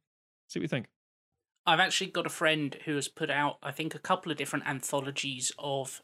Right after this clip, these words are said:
Speaker 2: A I written poetry,
Speaker 1: Ooh.
Speaker 2: where she has fed poetry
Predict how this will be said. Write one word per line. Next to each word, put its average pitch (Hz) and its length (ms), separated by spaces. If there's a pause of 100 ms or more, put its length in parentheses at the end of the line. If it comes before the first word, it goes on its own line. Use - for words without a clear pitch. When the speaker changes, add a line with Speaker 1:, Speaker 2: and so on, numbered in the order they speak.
(100)
Speaker 2:
A 143 200
I 139 220
written 135 420
poetry, 175 640 (680)
Speaker 1:
Ooh. 240 220
Speaker 2:
where 135 280
she 151 340
has 135 520 (100)
fed 147 420
poetry 151 480